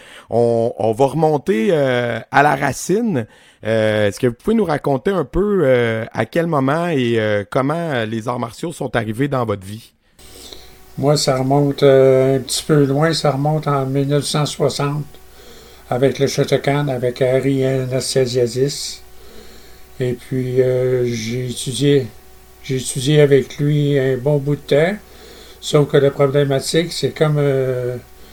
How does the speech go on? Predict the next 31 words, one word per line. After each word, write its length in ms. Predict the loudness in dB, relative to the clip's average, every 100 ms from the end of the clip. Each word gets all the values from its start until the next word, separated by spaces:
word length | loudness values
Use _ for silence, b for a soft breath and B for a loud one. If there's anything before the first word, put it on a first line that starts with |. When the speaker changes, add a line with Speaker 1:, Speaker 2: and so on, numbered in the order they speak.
| B 0
Speaker 2:
Maître 220 | 0 2
Harry 340 | 2 2 4
Anastasiadis, 1040 | 4 4 2 2 2 4 2 2 -2 0 -2
il 80 | -4
était 220 | -2 -4
toujours 480 | -2 -2 0 0 -2 -4
parti 480 | -4 -2 -6 -4 0
au 140 | 0
Japon. 800 | 0 0 0 0 0 -2 -2 -4
Et, 140 | -6 -4
euh, 200 | -4 -4
ben, 160 | -6 -12 -14 B B B B B -8
alors, 300 | -4 -2 -4
souvent, 460 | -4 -2 0 2 0
on 20 |
était 300 | -2 -2 -2
laissé 540 | 0 -2 0 0 0
libre 400 | -4 -2 0 2
à 80 | 0
nous-mêmes. 480 | -2 -6 -4 -4 -6 -10 -18 B B B B B B B B B -8
Alors, 320 | -2 0 -2
en 140 | -4 -4
soixante-cinq, 1300 | 0 0 2 0 0 -2 0 0 2 2 2 0
c'est 160 | -2 -2
pour 200 | -2 -4
ça 240 | -2 -2
que 160 | 0 -2
j'ai 220 | -2 -6
transféré 760 | -4 -4 -4 -2 0 0 0 -2
en 120 | -2
Kyokushinkai. 1040 | 0 0 2 0 -4 -6 -4 -4 -4 -6